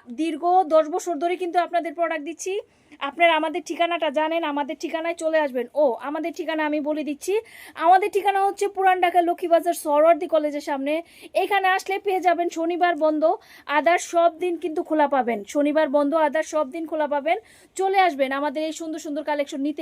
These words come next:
এবং দেখতে। আজকে হয়তোবা আপনারা অনেকেই চিনেন, এই এনআর ফ্যাশন বিডি অনেক বছর ধরে আপনাদের পাশে আছে, আপনারা চিনেন। আমরা দেশে এবং দেশের বাইরে সব জায়গায় কিন্তু প্রোডাক্ট পাঠাই।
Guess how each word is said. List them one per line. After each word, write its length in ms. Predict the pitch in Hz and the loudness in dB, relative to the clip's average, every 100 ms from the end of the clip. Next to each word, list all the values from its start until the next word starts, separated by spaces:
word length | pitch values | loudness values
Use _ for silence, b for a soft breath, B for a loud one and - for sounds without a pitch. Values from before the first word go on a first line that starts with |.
| 285 | -2
এবং 120 | 262 254 | -2 -2
দেখতে। 240 | 285 - 294 339 B B - | -4 0 -2 -2 B B -6
আজকে 180 | 320 - 392 | -4 -2 -2
হয়তোবা 320 | 381 370 370 370 320 | 0 2 2 2 -2
আপনারা 240 | - 339 349 370 | -4 0 2 2
অনেকেই 300 | 392 415 392 | 0 -2 -2
চিনেন, 260 | 349 269 208 - 269 | 0 -2 -2 -10 -8
এই 60 | 285 294 | -4 -2
এনআর 200 | 311 330 330 | -2 -4 -8
ফ্যাশন 240 | 302 311 302 | -8 -6 -6
বিডি 200 | 311 339 - b b 285 | -4 -6 -6 b b 2
অনেক 180 | 339 320 294 | 2 2 0
বছর 220 | 302 349 294 | 0 -2 -4
ধরে 140 | 320 320 285 | -2 0 0
আপনাদের 300 | 320 311 294 | -2 -2 -2
পাশে 200 | 302 339 285 | -2 -2 -2
আছে, 140 | 285 302 277 | 0 -2 -2
আপনারা 220 | 285 285 320 | -4 -4 -4
চিনেন। 260 | 294 302 370 _ _ _ _ _ _ - 262 | -2 -2 -4 _ _ _ _ _ _ -8 -4
আমরা 200 | 285 311 311 B B B 285 | 4 4 4 B B B 4
দেশে 220 | 339 392 392 | 4 4 4
এবং 120 | 359 349 330 | 4 0 0
দেশের 200 | 330 302 | -2 -2
বাইরে 320 | 294 294 226 - b b - | -2 0 -2 -4 b b 2
সব 120 | 339 330 | 2 4
জায়গায় 220 | 359 370 359 | 4 4 0
কিন্তু 160 | 330 349 | -4 0
প্রোডাক্ট 260 | 311 320 311 | 0 0 -2
পাঠাই। 300 | 311 311 311 | -4 0 0